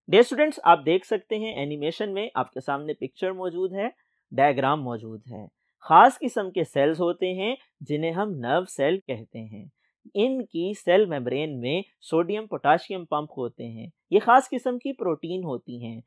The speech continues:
इनका बुनियादी काम ये है, ये नर्व सेल के अंदर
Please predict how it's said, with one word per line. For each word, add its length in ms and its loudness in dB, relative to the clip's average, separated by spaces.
इनका 280 0
बुनियादी 600 -2
काम 300 -2
ये 160 -4
है, 260 -2
ये 160 2
नर्व 340 -2
सेल 300 -4
के 140 -8
अंदर 460 2